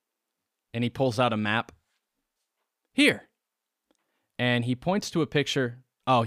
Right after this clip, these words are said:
you guys <laughs> don't know where this is. Endronom. He points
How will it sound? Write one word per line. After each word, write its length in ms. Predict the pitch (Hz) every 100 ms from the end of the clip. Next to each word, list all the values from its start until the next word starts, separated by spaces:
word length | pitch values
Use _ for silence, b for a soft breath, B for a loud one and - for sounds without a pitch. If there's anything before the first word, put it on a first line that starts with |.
| -
you 100 | 135
guys 280 | 135 -
<laughs> 40 | 110
don't 140 | 170
know 340 | 127 127 117 107
where 220 | 101 113 107
this 240 | 110 -
is. 260 | 110 101 - B B B -
Endronom. 520 | 170 147 160 131 110 - _ _ _ _ _ _ _ _ _ _ _ _ _ _ _ _ _
He 120 | - 123
points 580 | - 135 131 - -